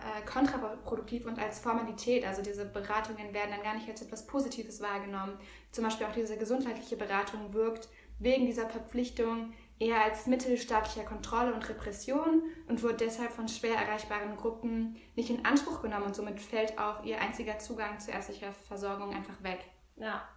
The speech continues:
Speaker 2: also mit anderen Worten totaler Fail, weil die Idee vom Gesetz war ja quasi Menschenhandel, also im Sinne von Menschen, die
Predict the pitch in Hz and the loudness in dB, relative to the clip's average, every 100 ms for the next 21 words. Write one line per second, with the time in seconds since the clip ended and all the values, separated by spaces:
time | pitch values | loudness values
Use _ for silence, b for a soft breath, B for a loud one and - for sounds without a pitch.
0 | - - 226 220 214 233 226 226 226 220 | -6 0 2 2 4 4 4 2 0 -4
1 | 220 233 - 214 202 196 - 247 277 285 | -4 -6 -4 -4 -4 -4 0 2 2 2
2 | 294 226 220 214 214 214 - B B - | -2 -4 -2 0 0 -2 -6 B B -10
3 | 202 208 247 311 254 214 208 208 202 - | -6 0 2 2 0 -2 -4 -4 -6 -6
4 | 190 190 190 190 190 - - - - - | -2 0 0 0 -2 -4 -6 -6 -8 -8
5 | - - - - 196 185 185 185 180 - | -8 -10 -12 -10 -8 -6 -6 -6 -8 -6
6 | 196 233 262 233 220 - 185 - - 202 | -4 -4 -4 -4 -2 -4 -4 -6 -6 -4
7 | 208 202 208 196 190 226 254 254 226 208 | -4 -4 -2 -2 0 0 0 0 -2 -2
8 | 190 190 | -4 -6